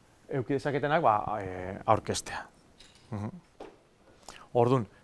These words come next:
teknologia aldetik, eh, ba, bi teknologi nagusi daude.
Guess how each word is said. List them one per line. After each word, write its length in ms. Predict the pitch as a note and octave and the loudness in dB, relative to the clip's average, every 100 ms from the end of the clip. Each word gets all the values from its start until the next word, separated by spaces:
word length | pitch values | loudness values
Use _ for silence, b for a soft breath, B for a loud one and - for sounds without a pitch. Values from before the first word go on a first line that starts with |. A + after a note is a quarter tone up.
| - | 2
teknologia 540 | A#2+ B2+ D3+ D3+ E3+ | 4 8 6 8 6
aldetik, 480 | D#3 F3 G#3 A3+ - _ - - - _ _ - | 6 2 2 0 -2 _ -20 -20 -20 _ _ -6
eh, 680 | C3+ A#2 A#2 A#2 A#2 A#2+ A#2+ - | -2 0 0 0 0 -2 -4 -6
ba, 120 | B2 A2 | -4 -2
bi 100 | B2 | -2
teknologi 720 | B2+ A#2+ A2+ - C3+ B2 A2 | -2 -2 -4 -4 -2 0 -2
nagusi 360 | A2 G#2+ - | -4 -6 -8
daude. 280 | G#2+ G2+ G2 | -6 -6 -8